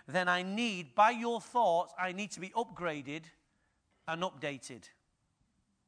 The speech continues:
But if your thoughts are not that precious, I'll just come to church as and when, whenever, doesn't matter,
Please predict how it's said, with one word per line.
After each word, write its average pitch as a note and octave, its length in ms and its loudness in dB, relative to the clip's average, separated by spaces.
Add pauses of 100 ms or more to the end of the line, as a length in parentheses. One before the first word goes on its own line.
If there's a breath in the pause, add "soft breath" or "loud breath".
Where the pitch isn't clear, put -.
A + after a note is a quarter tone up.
(800 loud breath)
But A3+ 160 4
if A3 160 0
your A3+ 220 0
thoughts C#4 400 6
are A3+ 60 0
not C4+ 240 2
that B3 260 2
precious, G3 480 0 (200 soft breath)
I'll D#3+ 120 4
just A#3 200 -4
come G3+ 160 -2
to E3 120 -12
church E3+ 400 -4
as G#3 160 0
and E3+ 120 -6
when, C#3 220 -4 (160)
whenever, D#3+ 500 0
doesn't F#3+ 200 -8
matter, D3+ 240 -4